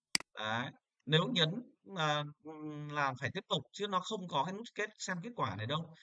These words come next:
Xem kết quả này là thường là chúng ta có hai câu trở lên, tức là một gói. Thì đây ạ, nó ra cái bảng này, nếu các thầy cô để này tự nhiên chúng ta lại phải dịch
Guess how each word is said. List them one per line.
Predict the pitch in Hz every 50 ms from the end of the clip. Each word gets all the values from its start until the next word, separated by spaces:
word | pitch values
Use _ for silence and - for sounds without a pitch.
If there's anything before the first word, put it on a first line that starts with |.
| - _
Xem | - - 196 196
kết | 185 233 -
quả | - 202 127
này | 113 123 131 123
là | 123 123 123
thường | - 147 147 139 127 120
là | 127 120 117
chúng | 127 120
ta | - 160 -
có | - 135 131 147
hai | 156 170 190 185 185 175 -
câu | 180 175 175 165
trở | - 117
lên, | 98 104 143 170 180 165 - _ _ _ _
tức | -
là | 160 175
một | 151 135 127 113
gói. | 117 135 127 120 143 123 - _ - - - _ _ _
Thì | - 135
đây | 131 147 156 165
ạ, | 143 104 - - - _ _
nó | - 147 175
ra | 196 208 202 185
cái | 185 180
bảng | 190 160 117 104
này, | 123 135 131 131
nếu | 139 147 165
các | 202 247
thầy | 240 196 -
cô | 185 190
để | 180 165 127 107
này | 110 139 143 139 -
tự | 170 147 139
nhiên | 156 180 175 175
chúng | 165 147 147
ta | 170
lại | 170 165 - -
phải | 120 107 92
dịch | 101 117 156